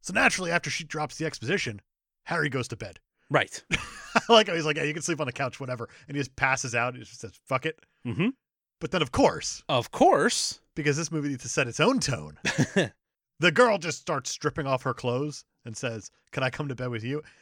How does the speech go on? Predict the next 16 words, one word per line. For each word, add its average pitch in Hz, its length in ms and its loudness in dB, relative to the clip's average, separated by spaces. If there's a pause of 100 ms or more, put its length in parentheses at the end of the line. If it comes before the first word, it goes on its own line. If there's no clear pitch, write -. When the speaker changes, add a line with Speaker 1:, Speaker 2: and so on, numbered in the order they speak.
(100)
Speaker 1:
And 247 140 0
you 349 80 2
see 196 280 2
everything. 208 840 -4
Speaker 2:
Yeah. 151 280 4
Speaker 1:
You 165 60 0
just 175 180 -4
see 190 180 -2
it 165 60 0
all. 147 240 2
Speaker 2:
All 180 280 8
of, 170 180 2
all 151 220 4
of 170 80 -4
the 175 120 4
everything. 160 640 2